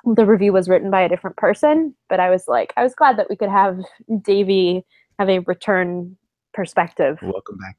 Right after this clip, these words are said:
Speaker 2: Davey.
Speaker 1: <laughs> But, yeah,
Speaker 2: For
Speaker 1: so
Speaker 2: once we agree, Davey.
Speaker 1: Yeah, I know. We go a complete one eighty from, like, the, the disagreement to,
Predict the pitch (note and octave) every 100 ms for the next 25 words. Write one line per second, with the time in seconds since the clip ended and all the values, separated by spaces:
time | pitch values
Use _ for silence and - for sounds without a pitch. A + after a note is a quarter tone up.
0 | - F2+ F2+ F2 F2 - _ G#3+ D#4 -
1 | - _ D#4+ - E4+ - F#4 - - -
2 | - - - _ B3 A3 G3+ F3 - _
3 | _ _ B3+ B3 A3 G#3 - C4 A#3+ A#3
4 | - A2+ G2+ G#2+ E2+ E2 E2 E2 F2 _
5 | _ _ - E4 G#4+ D4+ F3+ A#3+ C#4 C#4+
6 | G#3 B3 D4+ C#4 D4 C4 D#4 B3+ C4+ B3+
7 | A#3+ F#3+ E3 A3+ G#3+ G3+ F#3 F3+ - _
8 | _ _ G#3 G#3 F#3+ F3+ D#3+ - - F#3
9 | F3+ E3 A#3+ B3 A3+ G3+ G#3+ G3+ G3 -
10 | - -